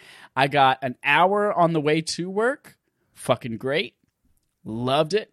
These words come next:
Can't wait to play more. On the hour ride back, I immediately open it up and it's dead.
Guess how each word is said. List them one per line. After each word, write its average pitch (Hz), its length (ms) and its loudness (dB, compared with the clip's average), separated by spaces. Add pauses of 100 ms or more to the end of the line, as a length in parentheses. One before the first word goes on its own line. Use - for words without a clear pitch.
Can't 139 200 -6
wait 135 120 -6
to 131 80 -14
play 131 160 -4
more. 175 400 -2 (420)
On 123 140 -2
the 131 160 -4
hour 175 280 6
ride 165 300 4
back, 185 340 4
I 139 100 -2
immediately 147 420 0
open 151 160 0
it 156 80 -2
up 202 180 2
and 143 80 0
it's 123 140 -6
dead. 87 300 -4